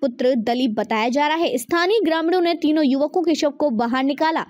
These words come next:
ग्रामीणों की सूचना पर पुलिस प्रशासन मौके पर पहुंचा। तीनों युवकों के शव को कब्जे में लेकर खेतड़ी नगर के अस्पताल की मोर्चरी में रखवाया है। आपको बता दें कि सिंघाना के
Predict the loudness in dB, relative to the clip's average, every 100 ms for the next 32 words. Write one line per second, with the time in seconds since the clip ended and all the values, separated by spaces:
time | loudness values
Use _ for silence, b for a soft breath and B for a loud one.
0 | 0 2 0 2 2 2 0 0 2 2
1 | 2 -2 0 0 2 0 0 -2 0 -2
2 | 0 2 2 2 0 -2 -2 0 -2 0
3 | 0 2 0 2 0 2 2 2 0 0
4 | 0 0 2 -2 0 -2 0 -2 0 2
5 | 0 0 -2 0 -2 0 2 2 2 0
6 | -2 -4 -2 0 0 0 2 2 2 2
7 | 2 2 2 0 -2 0 0 -2 -2 -4
8 | -2 0 0 0 0 0 0 2 2 2
9 | 0 0 -2